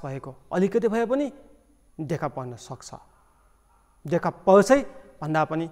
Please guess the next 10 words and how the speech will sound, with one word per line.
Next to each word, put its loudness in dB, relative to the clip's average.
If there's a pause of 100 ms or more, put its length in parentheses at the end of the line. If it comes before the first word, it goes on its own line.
(180)
फरक -4
पर्दैन, -2
किनभने 0
यो -4 (160)
रूप 2
धातुको -2 (560)
गोत्र 4
भएको -8
हुनाले -4
हो, -8